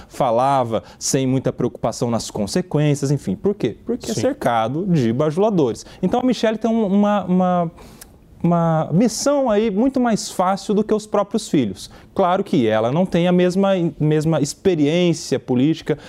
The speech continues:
Speaker 1: a mesma leitura estratégica que alguns deles, mas ela pode se cercar disso, uma boa assessoria pode ajudá-la.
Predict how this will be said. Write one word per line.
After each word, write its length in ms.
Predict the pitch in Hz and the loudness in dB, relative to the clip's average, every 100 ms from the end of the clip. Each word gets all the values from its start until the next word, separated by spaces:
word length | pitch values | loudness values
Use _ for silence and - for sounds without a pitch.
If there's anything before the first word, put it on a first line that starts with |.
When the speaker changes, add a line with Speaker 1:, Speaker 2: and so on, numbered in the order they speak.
| - - | -16 -4
Speaker 1:
a 60 | |
mesma 320 | 123 131 139 | 0 0 0
leitura 440 | 135 123 - 117 113 | 0 0 0 0 0
estratégica 640 | - 180 175 139 123 - | -2 -4 -2 0 -2 -4
que 100 | 104 | -4
alguns 380 | 107 101 123 160 | -2 0 0 2
deles, 340 | 175 160 190 - - | 2 0 -4 -10 -12
mas 140 | 302 170 | 0 2
ela 160 | 110 | 2
pode 300 | 110 110 104 | 0 -2 -2
se 120 | - 139 | -4 -2
cercar 320 | 196 190 214 | -2 0 0
disso, 360 | 170 151 - 180 | 0 0 -2 0
uma 160 | 170 | 0
boa 540 | 110 120 123 123 127 - | 2 2 4 2 0 -2
assessoria 640 | 127 - 135 98 110 120 - - - | -6 -4 -2 0 0 -2 -4 -20 -4
pode 400 | 120 110 113 135 | 0 0 0 -4
ajudá-la. 640 | 123 120 151 131 98 85 | -2 -2 0 0 -2 -6